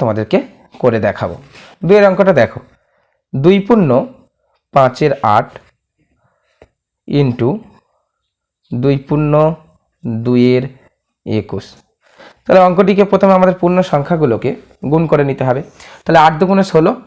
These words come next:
ষোলো আর উপরের সঙ্গে যোগ, তাহলে ষোলো আর পাঁচে একুশ, একুশের আট into এদিকে একুশ দুখানে বিয়াল্লিশ, বিয়াল্লিশ আর দুয়ে চুয়াল্লিশ,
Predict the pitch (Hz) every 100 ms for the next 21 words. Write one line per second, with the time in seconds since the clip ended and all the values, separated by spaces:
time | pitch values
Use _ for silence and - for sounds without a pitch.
0 | - - 180 208 180 143 151 156 151 151
1 | 135 143 - _ 123 113 127 131 139 139
2 | 120 208 - - _ _ - _ _ _
3 | _ 117 110 139 175 - - _ - 113
4 | 120 117 117 107 139 - _ _ _ _
5 | - 175 151 135 196 - - _ - 170
6 | 180 165 180 170 175 170 143 143 147 165
7 | 220 - - - 131 139 143 151 160 131
8 | 123 220 277 _ _ _ - 135 110 95
9 | 98